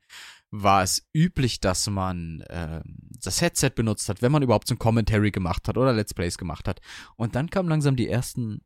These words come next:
Streamer auf. Äh, nee, Streamer, davon konnte man damals noch gar nicht reden. Da,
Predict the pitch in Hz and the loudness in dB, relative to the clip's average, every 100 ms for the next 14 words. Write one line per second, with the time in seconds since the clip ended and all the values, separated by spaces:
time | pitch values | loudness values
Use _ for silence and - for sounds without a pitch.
0 | - - - 131 139 175 175 135 143 156 | -10 -10 -2 0 2 0 -2 -2 -4 -4
1 | - - 113 127 156 - 175 180 117 117 | -6 -2 0 4 4 4 2 2 0 0
2 | 110 107 95 104 101 95 90 - 101 95 | -2 0 0 0 -2 -2 -2 -2 0 0